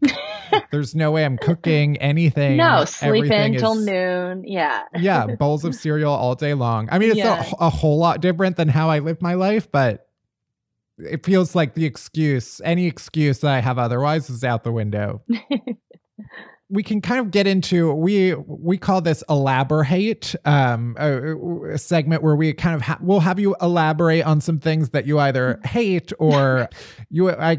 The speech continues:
Speaker 2: I think you gave us a, a, a list of some topics.
Speaker 1: I did, yeah.
Speaker 2: So let's go through 'em.
Speaker 1: Let's do
Speaker 2: Mid-rise
Speaker 1: it.
Speaker 2: jeans.
Speaker 1: Okay, mid-rise jeans.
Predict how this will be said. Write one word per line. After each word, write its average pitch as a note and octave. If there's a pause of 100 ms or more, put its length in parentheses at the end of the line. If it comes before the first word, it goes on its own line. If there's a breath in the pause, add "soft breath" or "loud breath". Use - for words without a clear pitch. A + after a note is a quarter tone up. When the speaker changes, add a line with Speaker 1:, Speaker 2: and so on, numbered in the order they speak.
Speaker 2:
I E3+
think F#3+
you F#3+
gave E3
us D#3+
a, C#3+
a, D3+
a D3+
list D3+
of C3+
some D3
topics. C3
Speaker 1:
I C#4
did, B3
yeah. G3+ (380)
Speaker 2:
So E3
let's F3
go A3
through C4+
'em. E3+
Speaker 1:
Let's C3
do D#3
Speaker 2:
Mid-rise A3
Speaker 1:
it. B3
Speaker 2:
jeans. F3
Speaker 1:
Okay, G3+
mid-rise G3
jeans. C3+